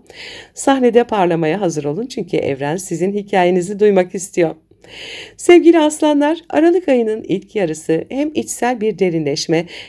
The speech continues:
hem de yaratıcı bir patlama dönemi. Bir yandan geçmişin ağırlığını bırakıyorsunuz, diğer yandan kalbinizin gerçek yönünü keşfediyorsunuz. Evren size diyor ki, "Korkma, artık kendi ışığında yürümenin zamanı."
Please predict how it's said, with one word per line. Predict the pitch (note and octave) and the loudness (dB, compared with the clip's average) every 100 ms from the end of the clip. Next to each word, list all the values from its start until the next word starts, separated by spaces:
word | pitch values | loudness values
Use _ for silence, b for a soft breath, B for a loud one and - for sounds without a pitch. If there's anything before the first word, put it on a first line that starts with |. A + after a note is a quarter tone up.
| B | B
hem | C4+ C#4 | 2 4
de | C4 | 4
yaratıcı | F3+ G3 G#3+ A3 G#3+ A3+ | 4 4 2 0 -4 -2
bir | A#3 | -2
patlama | A#3 - E3 - D#3 D3+ D3 | -4 0 0 2 2 2 0
dönemi. | D#3+ D#3+ F#3+ G#3+ B B B - | 0 2 0 -4 B B B 4
Bir | E4+ | 6
yandan | E4+ E4+ D4 D4 C#4 | 8 4 2 0 2
geçmişin | A3+ A3+ A3 - G3+ F#3 - | 0 -2 -10 -4 -4 -4 -2
ağırlığını | F3+ G3+ G3+ A#3 A#3 | 0 0 2 0 2
bırakıyorsunuz, | A#3 A#3 A3+ A#3 A3+ A3+ A3+ B3+ - B B _ | 0 0 0 -2 -2 -4 -4 -4 -12 B B _
diğer | B3 E4+ D#4+ | 6 8 8
yandan | A#3 F#3 D#3+ F#3+ | 4 2 0 -4
kalbinizin | G3+ G#3+ F#3+ F#3+ E3 F#3+ F#3+ | -4 -4 0 0 0 -2 -2
gerçek | F3 E3 E3 E3+ - | 0 -2 -4 -6 -2
yönünü | D#3+ D3+ D3+ | -4 -4 -6
keşfediyorsunuz. | - D#3+ - D3 D3 D3 - D3 D#3+ - B B B B B | -6 -6 -4 -2 -2 -2 -6 -10 -10 -14 B B B B B
Evren | C#4+ C#4+ D#4+ | 4 6 4
size | D#4+ D#4 D#4 | 4 2 4
diyor | G4+ G#4 | 2 0
ki, | - F#3 E3 b b b | -2 -4 -4 b b b
"Korkma, | - C#4 E4 C4+ F3 - b b b | -4 0 0 0 -2 -2 b b b
artık | - C#4 C4+ B3+ | -4 -2 -4 -4
kendi | A#3 B3 B3 | -2 0 2
ışığında | F3 - F3+ E3 E3+ | 0 0 -2 0 0
yürümenin | F#3 F3 G3+ F3 D#3+ F#3 F3 | 2 2 2 2 2 2 0
zamanı." | E3+ F#3+ E3+ D3 D3 | 0 0 2 0 -2